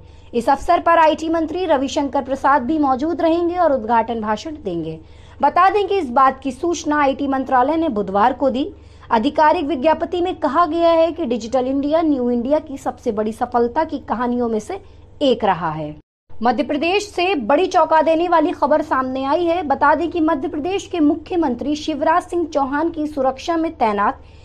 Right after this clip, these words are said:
एक कांस्टेबल ने खुदकुशी की। खुदकुशी करने वाले कांस्टेबल की पहचान अजय सिंह के रूप में हुई है। बता दें कि पुलिस इस पर जांच कर रही है, लेकिन खुदकुशी के पीछे की वजह अभी तक साफ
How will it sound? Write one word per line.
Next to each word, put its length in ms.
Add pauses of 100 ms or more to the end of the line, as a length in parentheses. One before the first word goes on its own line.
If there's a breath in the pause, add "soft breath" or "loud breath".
(140 soft breath)
एक 280
कांस्टेबल 640
ने 100
खुदकुशी 600
की। 200 (580 soft breath)
खुदकुशी 560 (380)
करने 320
वाले 280
कांस्टेबल 640
की 180
पहचान 560 (100)
अजय 260
सिंह 220
के 140
रूप 300
में 100
हुई 240
है। 220 (460 soft breath)
बता 260
दें 160
कि 100
पुलिस 300
इस 140
पर 180
जांच 360
कर 180
रही 320
है, 160
लेकिन 320
खुदकुशी 540
के 120
पीछे 380
की 140
वजह 260
अभी 200
तक 240
साफ 420